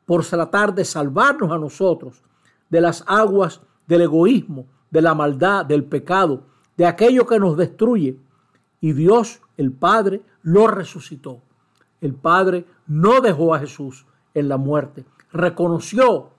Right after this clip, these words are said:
que la vida y la palabra de Jesús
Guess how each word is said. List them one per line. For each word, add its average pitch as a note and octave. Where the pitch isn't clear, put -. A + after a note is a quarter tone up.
que D#3
la D3+
vida A#3
y G3
la F#3
palabra F#3
de D#3
Jesús E3+